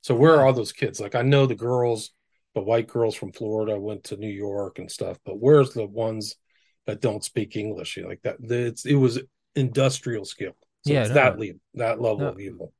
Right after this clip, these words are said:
Speaker 2: again
Speaker 1: And Biden has his own island nearby too, by the way. So
Speaker 2: Really?
Speaker 1: tells you what. Yeah, oh yeah, yeah.
Speaker 2: Well, I mean, in
Speaker 1: Owns
Speaker 2: the,
Speaker 1: an island.
Speaker 2: in the
Speaker 1: Yeah, in the
Speaker 2: Franklin
Speaker 1: Bahamas. Yeah.
Speaker 2: Really?
Speaker 1: I think, I think it's, like, within, uh, twenty-five miles of Epstein's Island.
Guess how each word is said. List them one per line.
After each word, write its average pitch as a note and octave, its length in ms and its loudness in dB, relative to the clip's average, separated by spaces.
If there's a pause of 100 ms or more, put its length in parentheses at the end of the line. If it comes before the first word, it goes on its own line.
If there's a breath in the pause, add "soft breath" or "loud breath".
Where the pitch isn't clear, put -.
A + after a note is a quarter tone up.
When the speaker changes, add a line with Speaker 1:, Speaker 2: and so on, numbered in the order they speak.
Speaker 2:
again A2 460 -6
Speaker 1:
And A#2+ 100 -2
Biden F3 220 6
has D#3 180 6
his C3+ 140 4
own C#3 160 6
island B2+ 360 4
nearby G#2+ 360 -2
too, F#2+ 360 -8 (100)
by F2+ 120 -8
the F#2 80 -12
way. F#2 220 -14
So - 180 -18 (720)
Speaker 2:
Really? G#2+ 340 -8 (220)
Speaker 1:
tells G2 180 -16
you F#2+ 100 -16
what. G#2+ 140 -16
Yeah, E3+ 180 0
oh G3 80 0
yeah, F#3 160 -4 (100)
yeah. D3 80 -10 (760)
Speaker 2:
Well, A2+ 100 -2
I A2 40 -2
mean, A2 220 -2
in G#2+ 140 -2
Speaker 1:
Owns A#2+ 100 2
Speaker 2:
the, A#2 60 0
Speaker 1:
an A2 40 -4
island. A2 340 -4 (400)
Speaker 2:
in A#2 140 -6
the - 0 -
Speaker 1:
Yeah, - 0 -
in - 20 -
the G#2+ 80 -6
Speaker 2:
Franklin C#3+ 500 2
Speaker 1:
Bahamas. C#3+ 420 2 (380)
Yeah. F#3 80 -10
Speaker 2:
Really? F#3 340 -6 (260)
Speaker 1:
I F3 80 0
think, B3+ 200 4
I D#3+ 160 4
think G3 200 -2
it's, G3 220 -2
like, D#3+ 180 0
within, D3+ 400 0
uh, C#3+ 380 2 (100)
twenty-five D3 380 -4
miles C3+ 320 -4
of A2 80 -10
Epstein's A2+ 420 -10
Island. G#2 300 -18